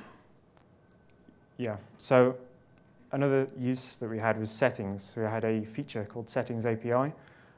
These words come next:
Um, we have key values that are stored in DynamoDB, which is, uh, A W S, uh, database service that's offered. And again, this this data was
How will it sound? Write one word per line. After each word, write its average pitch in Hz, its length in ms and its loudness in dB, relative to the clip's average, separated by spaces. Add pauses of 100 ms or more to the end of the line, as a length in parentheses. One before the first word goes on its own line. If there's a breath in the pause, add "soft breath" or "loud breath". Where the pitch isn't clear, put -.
(100)
Um, 107 320 2
we 110 80 2
have 110 160 -2
key 131 180 -2
values 113 540 2
that - 100 -6
are 113 60 -8
stored 113 320 -6
in 110 100 -4
DynamoDB, 113 540 0
which 131 500 -2
is, - 160 -20
uh, 104 220 -8
A 113 100 -4
W 110 180 0
S, 107 400 -2
uh, 107 200 -6
database 110 420 -2
service 110 400 -2
that's - 160 -18
offered. 139 380 -6 (800 loud breath)
And 107 500 2 (1900 loud breath)
again, 117 340 6 (460)
this - 480 0 (380)
this 113 120 -6
data 120 380 2
was 117 540 0